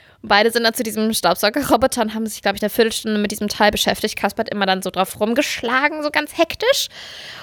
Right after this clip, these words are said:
Und ich glaub, die haben mir den umprogrammiert, der hat ständig gepiept und irgendwas <laughs> gemacht. Und die finden natürlich immer alles interessant, was verboten ist. Also die gehen dann, ähm, zu den Steckdosen, die sind allerdings schon gesichert. Und dann war Kasper natürlich, hast du eine Sekunde nicht hingeguckt,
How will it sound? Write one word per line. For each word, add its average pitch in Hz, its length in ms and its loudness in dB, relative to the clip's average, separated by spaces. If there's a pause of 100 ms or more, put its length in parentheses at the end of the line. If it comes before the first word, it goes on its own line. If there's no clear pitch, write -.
Und 226 120 -2
ich 233 120 -4
glaub, 226 180 4
die 226 140 0
haben 226 120 4
mir 226 60 4
den 208 140 2
umprogrammiert, 202 800 2
der 208 60 2
hat - 160 -6
ständig - 560 0
gepiept 240 560 -2
und 220 120 -2
irgendwas 220 400 -4
<laughs> - 0 -
gemacht. 330 680 2 (640)
Und 240 120 0
die 254 80 0
finden 226 260 0
natürlich 233 320 2
immer 226 200 2
alles 202 220 0
interessant, 208 520 -4
was 196 200 -4
verboten 196 560 -2
ist. 190 200 -4
Also 202 180 -4
die 185 140 -6
gehen 190 180 0
dann, 190 220 2 (540)
ähm, 190 380 4
zu 226 120 -2
den 190 140 2
Steckdosen, 247 600 2
die 233 80 2
sind 202 160 -6
allerdings 196 360 -2
schon 208 120 -8
gesichert. 277 600 0
Und 269 220 4
dann 302 220 0
war - 100 2
Kasper 214 480 -2
natürlich, 214 440 -2
hast 226 160 -6
du - 60 -6
eine 233 220 4
Sekunde 220 400 -2
nicht 196 160 -6
hingeguckt, 226 520 -2